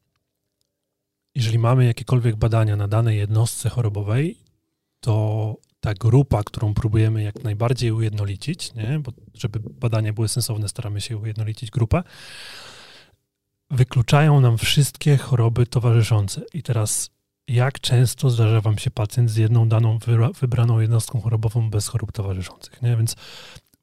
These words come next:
podczas tych badań wszystkich E B M klinicznych staramy się to sprowadzić do jednego czynnika, tak naprawdę mając świadomość, że po pierwsze nie jesteśmy w stanie tego zrobić,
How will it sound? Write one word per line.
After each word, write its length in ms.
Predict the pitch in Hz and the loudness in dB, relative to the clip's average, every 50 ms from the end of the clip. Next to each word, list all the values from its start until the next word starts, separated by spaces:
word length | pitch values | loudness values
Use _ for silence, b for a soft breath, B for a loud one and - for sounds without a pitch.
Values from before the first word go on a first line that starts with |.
| _ _ _ | _ _ _
podczas 400 | - 151 - - 151 - - - _ _ _ - | -4 -4 -2 -2 -4 -4 -4 -6 _ _ _ -4
tych 180 | - 127 - | -4 -4 0
badań 360 | 127 139 139 147 147 143 135 | 2 4 4 4 4 2 0
wszystkich 320 | - - - - 143 - 185 | 0 -4 -6 -8 -10 -8 -8
E 100 | 165 120 | -6 -4
B 160 | 110 120 113 | -2 0 0
M 100 | 110 123 | -2 -2
klinicznych 540 | - - 113 107 104 95 - 143 147 - - | -4 -6 -6 -6 -6 -6 -4 -4 -4 -4 -4
staramy 340 | - - 117 110 117 117 107 | -4 -2 -2 0 0 -2 -2
się 100 | - 131 | -4 -6
to 120 | - 127 | -6 -6
sprowadzić 560 | - - - 123 113 117 113 110 113 113 120 | -4 -2 -2 0 0 0 -2 -2 -4 -4 0
do 80 | 117 113 | 2 2
jednego 440 | 110 110 104 107 113 113 107 110 - | 4 4 2 2 0 0 0 -2 -4
czynnika, 640 | - - 113 107 101 101 - - 135 147 185 196 B B B B B B B B _ | -2 -2 -2 0 -2 -4 -2 0 2 2 2 2 B B B B B B B B _
tak 240 | - 131 - - - | -4 -4 -4 -2 0
naprawdę 480 | 127 113 - - 127 127 131 110 123 113 | 0 2 2 2 0 0 0 0 0 0
mając 360 | 123 127 131 123 113 107 - | 2 4 4 4 2 2 -2
świadomość, 680 | - - - 110 104 104 101 117 127 139 - - - - | -4 -2 -2 0 0 2 2 2 2 0 0 -6 -10 -6
że 120 | 135 110 - | -6 -6 -6
po 100 | - - - | -6 -8 -4
pierwsze 380 | - 123 120 117 - - 120 | 0 0 0 0 0 -2 -2
nie 140 | 117 107 104 | -2 0 0
jesteśmy 480 | 101 98 95 - - 131 - - 131 120 | 0 -2 -2 -2 -4 -4 -2 0 -2 -2
w 40 | - | -2
stanie 300 | - - 123 107 101 98 | -2 -2 0 0 0 -2
tego 200 | - 113 110 104 | -2 -2 -2 -2
zrobić, 480 | - 123 101 98 143 196 - - - | -2 -2 -2 -2 -4 -6 -8 -10 -18